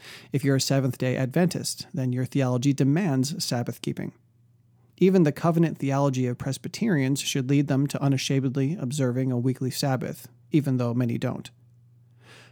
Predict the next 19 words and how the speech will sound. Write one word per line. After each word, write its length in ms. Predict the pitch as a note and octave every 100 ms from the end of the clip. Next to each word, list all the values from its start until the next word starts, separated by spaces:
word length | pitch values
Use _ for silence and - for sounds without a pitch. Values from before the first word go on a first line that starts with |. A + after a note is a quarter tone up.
| -
However, 280 | F3+ A#3 F#3+
when 120 | E3+
it 60 |
comes 220 | - C4+ -
to 80 |
Baptists 720 | D#3+ B2+ A#2 - D#3 - -
and 120 | C3+ C3
similar 360 | E3 D#3 D3
denominations, 880 | C3+ C3 B2 A#2+ A#2+ B2 - - D3
there's 180 | C#3 C3+
a 60 |
significant 560 | C3 C3 D#3 F3 E3 D3
amount 200 | B2+ B2+
of 120 | B2
disagreement 760 | C3+ - C#3 D3+ D#3 A#2+ E3 -
and 100 | D3
often 320 | C3+ C3+ C#3+
even 380 | C#3 B2+ B2 A#2+
disinterest. 640 | B2 B2 C#3 B2+ C3+ C3+